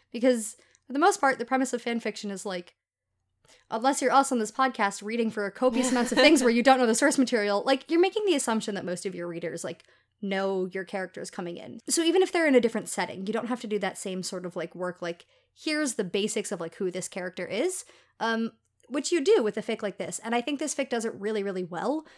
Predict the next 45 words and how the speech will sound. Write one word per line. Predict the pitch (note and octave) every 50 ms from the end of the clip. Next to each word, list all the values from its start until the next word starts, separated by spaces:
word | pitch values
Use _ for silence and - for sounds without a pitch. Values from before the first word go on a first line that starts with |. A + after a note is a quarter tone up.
| - _ _ _
especially | C#4+ C#4 - F4 F4 - G4
given | D#4+ D#4+ C#4 C4+
the | B3
fact | - A3+ G#3+ -
that | G#3 -
this | - F#3 -
fic | - G#3 G3 G3+ - -
is | G#3 F#3+ F#3 F3+ F#3 F3+ -
just | - - G3 - -
over | G#3 G3+ G3+ F#3+ F#3 F3
two | - - G3+
and | G3+
a | F#3+
half | F3 F3+ F3 -
K. | - F#3 A3+ D#4+ E4+ - _ _ _ _ _ _ _
So | - - B3+ B3 A#3+ A#3 A3+
it's | - A#3 - -
short, | - G4+ G4+ D#4 - - - _ -
um, | A#3+ A3+ A3 G#3 G3+ G3+ G3+ G3 F#3 - _ _ _ _ _ _ _ _ - -
and | A#3+
it | B3 A3+
has | C4+ C4+ C4+
to, | - C#4+
like, | C4 C4
establish | A#3+ - A#3 A3 A3 A#3 G#3+ -
Miriam | - G3+ G#3 G3+ G3+ F#3+
for | F#3 G3
us, | F#3 -
like, | G3 F3+
very | - F#3 F#3+ F#3+
quickly, | - - F3+ - F#3+ F3+ F3+
and | E3+ F3
it | E3 -
does, | C#4+ C#4+ C#4 B3+ C4 B3 -
and | - G3+ G3
I | F3+
think | F3 F#3+ F#3
it | F3+
does | F3 -
a | -
really | F3 E3
impressive | E3+ F3 - - E3+ - - G3
job | - - F3 F#3 G3
of | A3+ G#3+
it. | A#3+ B3 B3